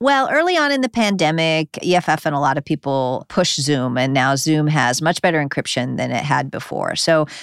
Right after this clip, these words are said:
Zoom is more secure than it was. I wouldn't say it's a hundred percent secure. I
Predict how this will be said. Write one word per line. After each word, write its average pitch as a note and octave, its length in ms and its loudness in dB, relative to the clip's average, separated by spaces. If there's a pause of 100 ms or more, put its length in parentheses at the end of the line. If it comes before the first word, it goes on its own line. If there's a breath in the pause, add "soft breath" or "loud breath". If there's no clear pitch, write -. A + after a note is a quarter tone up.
(100)
Zoom B3+ 240 4
is C4+ 180 0
more G#3+ 220 4
secure C4 320 0
than C4 160 0
it A#3 80 -2
was. D#3+ 320 2
I D#3+ 40 2
wouldn't E3+ 200 0
say F3+ 100 0
it's F3 80 -2
a F#3 60 -2
hundred F3 260 -2
percent D#3 260 -4
secure. - 300 -4 (140)
I D#3+ 260 2